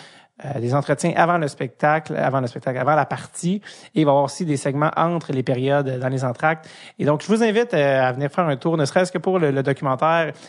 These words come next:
Évidemment, aussi, restez avec nous après ça pour la soirée. Euh, on va avoir une super soirée avec Louis. Bon, tout le monde va rester et il va y avoir des invités surprises. Donc, s-, venez faire un tour. Vingt-six février, rendez-vous du cinéma québécois, R C V Q.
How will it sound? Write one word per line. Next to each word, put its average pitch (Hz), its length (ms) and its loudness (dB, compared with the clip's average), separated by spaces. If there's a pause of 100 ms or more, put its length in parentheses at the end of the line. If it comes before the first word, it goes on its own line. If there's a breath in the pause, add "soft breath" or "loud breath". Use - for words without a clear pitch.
Évidemment, 139 360 0
aussi, 151 220 -2
restez 160 280 -2
avec 156 180 0
nous 160 80 -2
après 147 220 -4
ça 156 160 -4
pour 175 220 -2
la 151 80 4
soirée. 143 500 -2 (340 loud breath)
Euh, - 40 -10
on 123 60 -2
va 120 40 0
avoir 127 140 2
une 135 60 -2
super 151 200 0
soirée 147 300 2
avec 135 260 -2
Louis. 147 260 -2
Bon, 139 140 0
tout 147 120 -8
le 151 60 0
monde 147 80 0
va 139 80 0
rester 123 360 -4
et 156 60 -6 (400 loud breath)
il 135 80 -2
va - 20 0
y 127 80 0
avoir 127 160 2
des 131 120 -2
invités 135 260 -2
surprises. 156 360 0
Donc, 147 180 -2 (300 loud breath)
s-, - 320 -8
venez 139 240 0
faire 214 180 4
un 170 120 0
tour. 190 360 2
Vingt-six 202 480 -2
février, 160 560 -2
rendez-vous 160 520 0
du 156 80 -8
cinéma 156 320 0
québécois, 160 640 0
R 156 200 2
C 160 200 -2
V 139 180 -2
Q. 180 260 -6